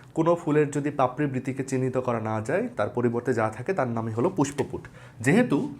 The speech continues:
ধানের ফুলের পাপড়ি বৃতি নাই, এই জন্য এই দানাগুলো পাচ্ছি, এদের নামই হলো পুষ্পপুট। তবে এদের একটা বিশেষ নাম আছে,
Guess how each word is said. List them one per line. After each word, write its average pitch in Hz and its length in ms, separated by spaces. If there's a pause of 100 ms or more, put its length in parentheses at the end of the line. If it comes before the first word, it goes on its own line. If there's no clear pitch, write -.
(140)
ধানের 123 240
ফুলের 139 460
পাপড়ি 139 280
বৃতি 120 320
নাই, 110 300 (640)
এই 151 100
জন্য 135 260
এই 220 80
দানাগুলো 117 380
পাচ্ছি, 135 380
এদের 131 180
নামই 113 240
হলো 170 300 (120)
পুষ্পপুট। 131 600 (500)
তবে 190 220
এদের 185 160
একটা 165 160
বিশেষ 143 280 (100)
নাম 107 240
আছে, - 280